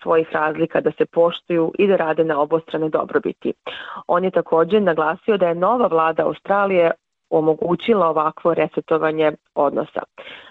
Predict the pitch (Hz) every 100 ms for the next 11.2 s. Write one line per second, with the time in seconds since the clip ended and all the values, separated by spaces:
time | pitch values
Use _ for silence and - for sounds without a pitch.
0 | _ 190 180 190 190 208 185 165 165 -
1 | 196 202 202 180 175 170 - - - 175
2 | 165 185 190 180 - 202 - 196 175 175
3 | 196 185 190 185 196 220 175 165 170 151
4 | - 160 156 160 156 165 160 - 170 165
5 | 160 175 175 156 160 160 156 - 175 143
6 | 170 190 - 160 156 156 147 147 156 -
7 | 202 196 190 180 - - - - - 240
8 | 220 190 208 - 202 - 180 175 170 -
9 | 165 175 196 202 190 180 185 - 170 165
10 | 175 160 156 165 165 160 - - 151 185
11 | 196